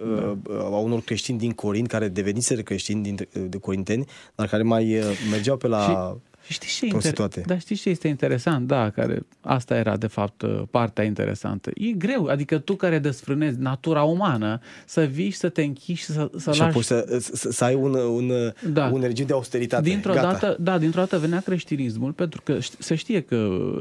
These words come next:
Speaker 1: deci, filozofia creștină a fost cea mai, cel mai mare rău adus păgânismului. Păgânismul, pentru că practicile, practicile imorale păgâne erau date la o parte. Era vorba de puritate, era vorba de curăție.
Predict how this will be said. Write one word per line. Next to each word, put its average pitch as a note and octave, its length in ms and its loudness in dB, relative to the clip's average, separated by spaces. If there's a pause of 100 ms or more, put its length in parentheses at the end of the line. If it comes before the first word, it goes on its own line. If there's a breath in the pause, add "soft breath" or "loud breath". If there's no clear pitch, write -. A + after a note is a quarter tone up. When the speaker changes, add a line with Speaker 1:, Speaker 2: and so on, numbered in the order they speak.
Speaker 1:
deci, A2+ 220 0 (340)
filozofia B2+ 580 0
creștină C#3 460 -2
a F3 80 2
fost F3+ 240 -2
cea - 160 -4
mai, - 260 -2
cel - 180 0
mai G#3 140 0
mare G3 300 2
rău F3+ 220 2
adus F#3 260 0
păgânismului. G3 720 0
Păgânismul, E3+ 640 -2 (360 loud breath)
pentru F3 240 0
că E3+ 140 2 (300)
practicile, F3+ 600 2 (100)
practicile F#3+ 500 -2
imorale F3 520 2
păgâne C3+ 460 -2
erau G3+ 200 -2
date A3 280 -2
la G3 120 0
o G3+ 60 -2
parte. G#3 480 -2
Era D3 280 2
vorba D#3 280 0
de C3+ 100 -2
puritate, A2 840 -6
era - 160 -6
vorba A#2 260 0
de A#2 80 0
curăție. A2+ 800 -4